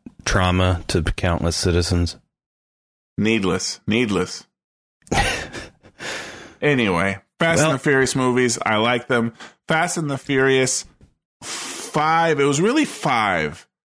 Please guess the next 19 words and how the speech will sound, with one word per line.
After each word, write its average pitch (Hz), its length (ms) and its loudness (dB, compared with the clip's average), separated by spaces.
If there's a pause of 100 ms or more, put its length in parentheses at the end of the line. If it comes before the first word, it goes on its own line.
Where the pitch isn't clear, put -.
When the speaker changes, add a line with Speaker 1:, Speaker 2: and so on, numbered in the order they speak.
(280)
Speaker 2:
is 104 140 2
where 113 100 4
Speaker 1:
Fa- 123 80 4
Speaker 2:
it - 80 -2
starts. 98 480 -2
F-, 156 260 0
four 101 160 2
Speaker 1:
Okay. 92 140 4
Speaker 2:
is 80 100 0
kind 151 240 0
of 135 80 0
like 127 240 0
a 98 120 0
prologue. 95 840 0 (140)
It's - 180 0
like 120 160 0
the 107 100 0
Phantom 120 560 0
Menace. 107 560 0